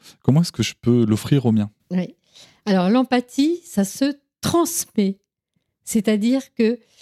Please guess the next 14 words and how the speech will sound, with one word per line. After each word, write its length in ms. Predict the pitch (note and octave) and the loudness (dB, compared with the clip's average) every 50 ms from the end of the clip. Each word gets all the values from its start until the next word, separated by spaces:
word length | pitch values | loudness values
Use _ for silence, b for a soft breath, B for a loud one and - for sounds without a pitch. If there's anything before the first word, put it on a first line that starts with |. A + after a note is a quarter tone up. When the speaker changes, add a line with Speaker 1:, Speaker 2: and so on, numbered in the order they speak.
| b b b b b b - | b b b b b b 0
Speaker 2:
on 160 | A3+ G#3+ G#3 | 2 2 2
reçoit 720 | F#3+ - C4 D#4 D4+ D4 - - - - C4+ C#4+ C4+ C#4 | 0 0 0 0 0 -2 -6 -12 -14 -4 -2 0 0 0
de 100 | A#3 A3 | 0 0
l'empathie, 800 | A3 G#3+ A3 A3 - A3 G3+ G3+ _ - - A3 A3 C#4+ F4+ - _ _ _ _ _ _ _ _ | 0 0 0 0 -2 -4 -4 -4 _ -4 -2 -2 -2 -2 -4 -10 _ _ _ _ _ _ _ _
soit 360 | - - - - E4 D#4+ D#4+ | -10 -8 0 0 0 0 0
par 160 | - A#3+ - | -2 -4 -4
soi-même, 480 | - - - G3+ F3+ F3+ F3+ F3+ A3+ D4 D#4+ D4+ - _ | -6 -4 -2 0 0 2 2 2 0 -2 -4 -12 -14 _
c'est-à-dire 360 | - F#3 F#3+ F3+ E3+ G#3 G3+ | -6 -2 -2 -2 0 -2 -6
qu'il 120 | - - | -6 -8
faut 140 | _ _ A#3 | _ _ -2
être 180 | G#3 F#3 F3+ F3+ | -2 -2 -2 -2
bienveillant 520 | G3+ C#4 D#4 E4+ C4+ A#3 A#3+ G#3+ G#3+ G#3 | 0 2 0 2 2 0 0 2 2 0
avec 180 | F#3 E3 D#3+ - | 0 -4 -6 -12
soi-même. 500 | - - C#3+ D3 D3 - - - A#3 | -12 -12 -12 -12 -12 -14 -16 -18 -20